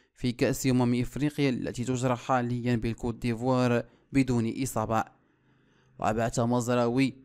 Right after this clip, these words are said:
جاهزا ومتاحا للناخب الوطني وليد الركراكي في المباراة القادمة أمام منتخب جنوب إفريقيا بعد انتهاء البروتوكول الصحي المتفق عليه من الإدارة الطبية لنادي بايرن ميونخ الألماني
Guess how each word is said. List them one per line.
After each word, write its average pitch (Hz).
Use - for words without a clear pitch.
جاهزا 143
ومتاحا 151
للناخب 139
الوطني 127
وليد 123
الركراكي 123
في -
المباراة 123
القادمة 170
أمام 131
منتخب 156
جنوب 123
إفريقيا 113
بعد 117
انتهاء 120
البروتوكول 120
الصحي 135
المتفق 123
عليه 156
من 156
الإدارة 135
الطبية 139
لنادي 127
بايرن 123
ميونخ 120
الألماني 117